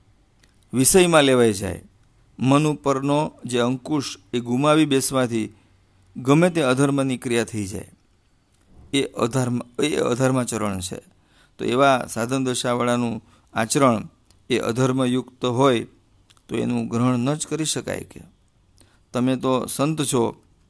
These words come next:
પ્રભુ પ્રાપ્તિ માટે પ્રયત્નશીલ છો, પણ હજુ પૂર્ણ નથી થયા, તો પણ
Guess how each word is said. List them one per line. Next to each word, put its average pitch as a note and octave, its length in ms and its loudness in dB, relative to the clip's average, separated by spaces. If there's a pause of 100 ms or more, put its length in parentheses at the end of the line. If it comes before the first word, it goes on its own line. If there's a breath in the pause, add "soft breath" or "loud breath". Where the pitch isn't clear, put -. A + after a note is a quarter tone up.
(720)
પ્રભુ B2+ 220 0
પ્રાપ્તિ B2 340 0
માટે B2 200 0
પ્રયત્નશીલ B2 760 -4
છો, A2 320 -6 (760)
પણ A2 120 -6
હજુ A2+ 260 -2
પૂર્ણ C3+ 380 -2
નથી C#3 240 -4
થયા, G#2+ 280 -12 (880)
તો D#3 140 0
પણ B2 340 0